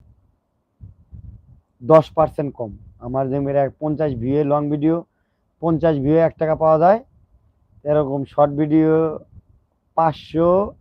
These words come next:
ভিউ এ এক টাকা আসে। মানে শর্ট ভিডিও যদি এক হাজার ভিউ হয়, তাহলে এক টাকা আসবে। আর লং ভিডিও, মানে তিন মিনিটের উপরে ভিডিও, সেটা যদি হলো আপনার পঞ্চাশ ভিউ হয়, এক টাকা আসবে।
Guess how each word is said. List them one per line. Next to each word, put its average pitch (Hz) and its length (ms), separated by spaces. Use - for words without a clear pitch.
ভিউ 139 220
এ - 40
এক - 60
টাকা 113 220
আসে। - 160
মানে 139 140
শর্ট 151 260
ভিডিও 165 260
যদি 165 120
এক 165 140
হাজার 170 240
ভিউ 160 180
হয়, 120 140
তাহলে 135 240
এক - 140
টাকা 117 200
আসবে। - 200
আর 123 80
লং 135 100
ভিডিও, 151 240
মানে 139 140
তিন 151 180
মিনিটের 151 300
উপরে 147 180
ভিডিও, 147 220
সেটা 135 200
যদি 143 160
হলো 147 180
আপনার 143 240
পঞ্চাশ 156 360
ভিউ 143 160
হয়, 180 120
এক - 140
টাকা 113 220
আসবে। - 220